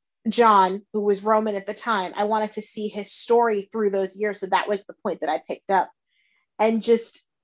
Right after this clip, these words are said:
the way Drake played it, like,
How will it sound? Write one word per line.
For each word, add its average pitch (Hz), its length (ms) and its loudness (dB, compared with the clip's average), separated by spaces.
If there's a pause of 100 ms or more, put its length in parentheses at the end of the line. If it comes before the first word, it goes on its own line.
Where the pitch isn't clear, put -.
(120)
the 247 180 4
way 247 560 2
Drake 240 400 -2
played 214 480 2
it, 254 220 4 (220)
like, 202 340 -2